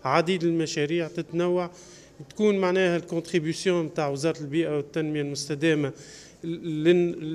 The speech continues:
لل-، معناها العناية بالبيئة بصفة عامة وإزالة بعض الكوارث البيئية الموجودة في الجمهورية التونسية بصفة عامة وفي ولاية القيروان.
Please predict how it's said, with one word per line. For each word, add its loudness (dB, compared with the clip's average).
لل-، 2
معناها 0
العناية 0
بالبيئة 0
بصفة -6
عامة -2
وإزالة 0
بعض -2
الكوارث -4
البيئية -6
الموجودة -2
في -8
الجمهورية -4
التونسية -6
بصفة -8
عامة -2
وفي -6
ولاية -2
القيروان. -6